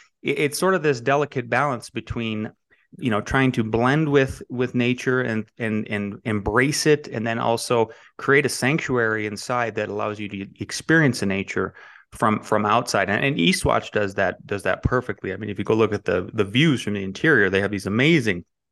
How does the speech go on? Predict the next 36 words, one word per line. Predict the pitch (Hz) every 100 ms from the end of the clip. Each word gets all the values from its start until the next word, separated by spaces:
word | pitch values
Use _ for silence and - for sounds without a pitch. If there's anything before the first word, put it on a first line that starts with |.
| _ _ _
almost | 143 127 120
three | 147
hundred | 151 113
and | 98
sixty | - - 110
degree | 98 - 104 101 - - - - _ -
views | 110 151 165 113 107 -
of | - 104 101 98 -
the | 113
mountains | 110 120 131 110
that | 107 -
they | 104
reside | 101 98 104 117 104
in. | 98 104 - _ _ _ -
Uh, | 104 98 -
so, | - 139 127 123
you | - - 131
know, | 127 123 - - _ -
what | 135 143
I, | 147
what | 139 139
I | 135
end | 143 165
up | 160
doing | 135 143 151
is, | 127 113 107
uh, | 110 101
making, | 101 117 131 135 127
you | -
know, | 101
we | 98 104
sign | - 120
the | 120
contract, | 131 123 - 120 113
end | 117
up | 107